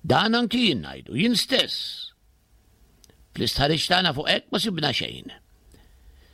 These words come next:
Madankollu nistgħu nkunu żguri li kien il-faqar ta' qrabatu li waslu biex jagħmel id-delitt.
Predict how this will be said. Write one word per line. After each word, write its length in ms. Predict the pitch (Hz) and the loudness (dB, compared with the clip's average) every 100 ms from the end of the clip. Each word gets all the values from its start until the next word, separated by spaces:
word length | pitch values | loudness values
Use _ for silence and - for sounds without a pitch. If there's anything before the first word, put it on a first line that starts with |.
| - - - | -20 -6 -2
Madankollu 600 | 98 131 143 202 262 254 | 2 2 4 4 4 4
nistgħu 360 | 233 - 208 202 | 2 2 2 2
nkunu 240 | 196 208 175 | 4 2 2
żguri 360 | 160 214 220 208 | 2 4 4 2
li 100 | 185 | 0
kien 120 | 196 | 0
il-faqar 380 | 185 - - 185 | 0 2 0 0
ta' 120 | 180 170 | 0 0
qrabatu 580 | 170 175 190 160 127 131 | 2 4 2 2 -2 -8
li 100 | 120 | -6
waslu 280 | 117 - 113 | -6 -6 -4
biex 180 | 107 | -4
jagħmel 220 | 110 110 104 | -2 -2 -2
id-delitt. 580 | 110 110 110 - - | -2 -2 -4 -8 -18